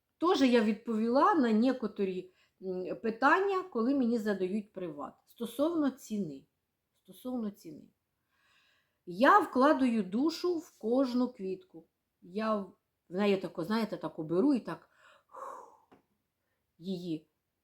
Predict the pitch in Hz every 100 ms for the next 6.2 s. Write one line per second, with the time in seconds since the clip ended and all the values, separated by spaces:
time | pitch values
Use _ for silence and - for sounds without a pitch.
0 | _ _ 220 190 165 160 147 147 _ _
1 | _ _ _ _ _ 185 180 165 165 156
2 | 156 151 120 - - - - 175 - 180
3 | 160 156 151 170 160 156 156 170 269 370
4 | 311 - - 180 175 175 262 262 269 254
5 | 247 - 220 _ _ 175 175 175 165 165
6 | 165 156